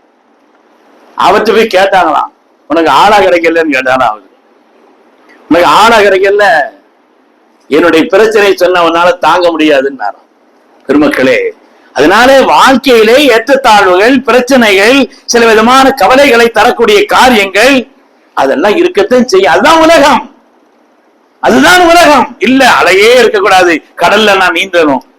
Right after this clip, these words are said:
நடக்காது, நடக்காது. அது பல்வேறு விதமான நிலைகளை கொண்ட இந்த உலகத்தில் நீந்தி ஒரு மனிதன் முன்னேறி வருவதுதான் வாழ்க்கையிலே வெற்றிக்கான ஒரு நிலை. யாருக்கு இல்லை பிரச்சனை,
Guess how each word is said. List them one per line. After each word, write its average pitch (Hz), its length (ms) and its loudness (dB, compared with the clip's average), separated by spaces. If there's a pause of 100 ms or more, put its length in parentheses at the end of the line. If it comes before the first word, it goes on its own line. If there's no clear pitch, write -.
நடக்காது, 151 480 -2 (1200)
நடக்காது. 254 540 0
அது 143 140 -4 (840)
பல்வேறு 254 480 2
விதமான 190 340 0 (120)
நிலைகளை 202 440 0
கொண்ட 170 240 -6 (100)
இந்த 151 140 -2 (100)
உலகத்தில் 175 520 0 (400)
நீந்தி 311 380 2 (100)
ஒரு 247 180 4
மனிதன் 233 320 2
முன்னேறி 220 420 -2
வருவதுதான் 220 600 2 (340)
வாழ்க்கையிலே 208 640 2
வெற்றிக்கான 359 680 0
ஒரு 175 200 -2
நிலை. 113 220 -6 (640)
யாருக்கு 214 720 0
இல்லை 196 160 2 (100)
பிரச்சனை, 147 360 -4